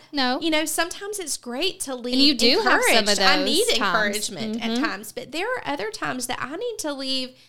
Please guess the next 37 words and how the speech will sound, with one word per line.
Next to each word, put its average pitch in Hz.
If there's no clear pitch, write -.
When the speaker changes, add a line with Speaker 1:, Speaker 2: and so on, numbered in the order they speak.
Speaker 2:
conviction. 208
Speaker 1:
Humbled, 233
right? 196
Speaker 2:
Humbled. 349
Yes, 285
that's 277
a 311
good 285
word. 214
Speaker 1:
Yeah. 220
Speaker 2:
Yeah, 269
I 262
need 302
to 294
leave 269
that 320
way 214
so 254
that 240
I 269
will 294
want 285
to 330
change 214
my 214
life. 165
Speaker 1:
Yeah. 226
Speaker 2:
Because 302
if 302
I'm 262
always 370
leaving 294
Speaker 1:
On 262
a 240
Speaker 2:
feeling 202
Speaker 1:
high. 220
Speaker 2:
good, 269